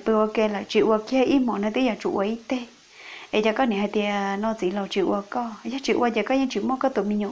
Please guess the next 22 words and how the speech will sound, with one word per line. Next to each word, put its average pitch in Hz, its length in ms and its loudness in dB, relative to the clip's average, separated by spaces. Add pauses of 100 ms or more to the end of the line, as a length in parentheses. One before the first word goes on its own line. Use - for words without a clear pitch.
co, 247 180 2
thì 214 80 -4
là 202 100 -4
mà 190 160 -6
nè, 190 220 -10
lo 214 100 -2
ấy. 220 260 -6 (1300)
Giờ - 140 0
chả 208 80 2
hay 202 240 0
nó 208 140 0
trâu 208 220 0
cổ, 185 380 0
giờ 202 140 -2
cô 196 80 -2
chả 185 260 -8
tia, 190 200 -6 (220)
tia 254 120 2
tia 302 320 6
đi 262 100 2
họ, 208 420 -6 (200)
cổ 196 120 -2